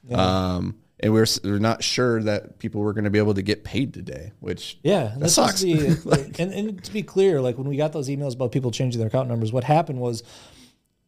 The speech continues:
Speaker 1: somebody else had put in new bank account info for these people. So these people's paychecks would have gone to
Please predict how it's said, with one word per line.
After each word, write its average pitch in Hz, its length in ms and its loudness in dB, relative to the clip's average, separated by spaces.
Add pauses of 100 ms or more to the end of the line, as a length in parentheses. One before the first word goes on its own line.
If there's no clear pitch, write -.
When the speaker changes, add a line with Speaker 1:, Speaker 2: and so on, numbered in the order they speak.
(160)
Speaker 1:
somebody 160 880 0
else 143 280 -2
had 107 120 -6
put 131 160 -6
in 117 300 -4
new 139 340 6
bank 120 300 4
account 120 260 0
info 110 320 0
for 117 220 -2
these 107 140 -2
people. 117 240 -2
So 117 160 0
these 127 180 2
people's 127 380 -2
paychecks 127 580 -2
would 123 180 -2
have 113 140 -2
gone 113 320 0
to 117 320 0